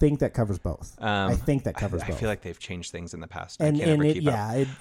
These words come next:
Speaker 1: that, that's the
Speaker 2: But
Speaker 1: one that I can't, uh, always pin down.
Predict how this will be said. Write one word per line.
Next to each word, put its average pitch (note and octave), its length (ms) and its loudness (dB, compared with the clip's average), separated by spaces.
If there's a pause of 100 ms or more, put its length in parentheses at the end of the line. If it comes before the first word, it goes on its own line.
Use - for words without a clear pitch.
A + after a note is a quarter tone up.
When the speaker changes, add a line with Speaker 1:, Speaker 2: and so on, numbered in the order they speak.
(140)
Speaker 1:
that, E3 320 4
that's E3+ 160 4
the D#3 80 4
Speaker 2:
But D3+ 100 4
Speaker 1:
one D3+ 140 4
that C3 100 2
I A#2+ 60 0
can't, C3 400 0
uh, A#2+ 420 -2
always B2+ 320 2
pin B2 220 0
down. A#2 340 0